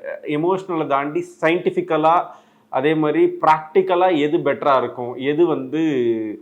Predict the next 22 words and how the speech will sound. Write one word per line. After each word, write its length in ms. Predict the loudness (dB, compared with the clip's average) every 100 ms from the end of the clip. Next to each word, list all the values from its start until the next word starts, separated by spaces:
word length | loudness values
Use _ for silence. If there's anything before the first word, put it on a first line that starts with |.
| _ _ _ _
இதுக்கான 500 | 0 2 2 2 4
ஒரு 120 | 0
நல்ல 280 | 0 0 0
தீர்வா 440 | 0 0 2 2
இருக்கும் 400 | 2 -2 -8 -4
அப்படின்றத 720 | -2 -2 0 0 0 -2 -2 0
யோசிக்க 500 | 0 -2 -4 -4 -4
ஆரம்பிக்கணும். 400 | -4 -10 -12 -16 _ _
So, 200 | _ -2
ஒரு 160 | 0 0 0 0 -4 -8 -12 -6 -6 -8 -16 _ _ _ _ _
இன்னைக்கு 280 | -4 0 2
ரோட்ல 200 | 4 4
இருக்க 200 | 2 0
நூறு 280 | 0 0 0
நாயில 460 | 0 0 0 -2
நூறு 300 | -2 0 0
நாயும் 320 | 0 -2 -2
நம்மளை 120 | -2 -4
கடிக்குதா 520 | -4 -4 -2 -2 -2
அப்படின்னு 260 | -4 -6 -6
கேட்டா 260 | -6 -6
கிடையாது. 600 | -8 -8 -10 -10 -12 -16